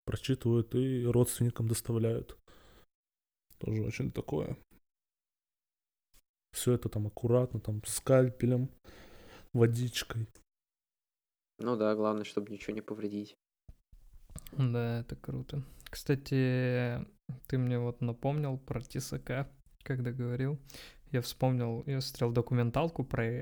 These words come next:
Speaker 3: Эпштейна. Не слышали этот скандал?
Speaker 1: О, я
Speaker 2: Нет, нет.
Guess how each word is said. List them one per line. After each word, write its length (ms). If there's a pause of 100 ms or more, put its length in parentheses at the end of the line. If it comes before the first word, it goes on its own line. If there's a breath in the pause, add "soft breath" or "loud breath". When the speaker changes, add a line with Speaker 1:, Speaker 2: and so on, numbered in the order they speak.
(120)
Speaker 3:
Эпштейна. 640 (460)
Не 160
слышали 440
этот 200
скандал? 520
Speaker 1:
О, 360 (420)
я 440 (200)
Speaker 2:
Нет, 320
нет. 160